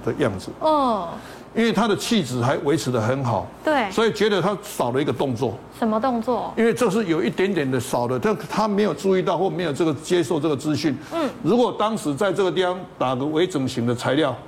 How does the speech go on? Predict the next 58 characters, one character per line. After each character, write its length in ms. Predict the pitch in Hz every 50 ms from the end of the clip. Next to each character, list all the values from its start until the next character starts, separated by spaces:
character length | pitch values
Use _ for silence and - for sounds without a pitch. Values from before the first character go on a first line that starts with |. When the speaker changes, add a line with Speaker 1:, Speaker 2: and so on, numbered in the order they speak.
| - - - - -
Speaker 2:
哦。 460 | - 277 294 294 294 302 285 269 233 202 - - - - - - - - - - - - -
Speaker 1:
只 100 | - 196
要 100 | 240 240
在 140 | - 254
这 140 | 233 185 233
个 40 | 226
地 60 | 220
方 100 | 226 220
打 200 | 143 156 151 175
一 20 | 196
个 80 | 190
微 160 | 190 190 196
整 140 | - 175 156
的 40 | 147
材 180 | 120 123 143 175
料， 120 | 196 165
他 100 | 180 214
的 80 | 185 165
脸 200 | 139 131 120 123
就 80 | 147 156
掉 180 | - 208 151
不 120 | 131 131 131
下 180 | - - 143
来， 160 | 117 104 95
就 100 | 95 - 156
不 120 | 120 127 135
会 120 | 139 127
老 100 | 107 92
化。 240 | 92 101 107 104 101 -
Speaker 2:
法 200 | - 240 226 233
令 280 | 302 392 415 370 302 254
纹 180 | 240 240 247
这 100 | 269 311
边 220 | 285 269 277 277 262
给 80 | 214
他 320 | 214 220 240 247 240 247 247
稍 240 | - - 277 277
微 480 | 285 262 226 220 220 214 214 214 208 202
微 160 | 226 233 247
整 120 | 240 247 214
一 160 | 196 175 190 208
下。 140 | 180 -
Speaker 1:
对。 140 | 220 - 202
你， 60 | 185
你 60 | 175 156
就 140 | 240 240
只 140 | 185 - 202
要 80 | 247 240
在 180 | - 254 220
这 160 | 190 - 247 196
个 80 | 202
地 120 | 165 220 220
方 160 | 214 214 208 -
做 240 | - - 240 202 - - - -
一 80 | 240
个 100 | - 208
动 240 | - - 240 165 165
作， 240 | 156 208 180 123